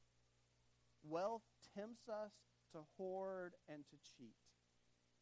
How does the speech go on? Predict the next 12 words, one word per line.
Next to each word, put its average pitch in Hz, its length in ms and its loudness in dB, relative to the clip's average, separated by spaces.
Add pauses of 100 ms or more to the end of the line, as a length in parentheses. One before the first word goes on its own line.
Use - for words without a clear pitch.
(1400)
And 147 120 -2
again, 165 300 2
this 160 120 -4
goes 151 220 -2
back 143 240 4
to 151 80 -2
where 143 380 0
our 135 140 -2
safety 165 640 -6
and 139 120 -10
our 127 80 -12
security 135 580 -8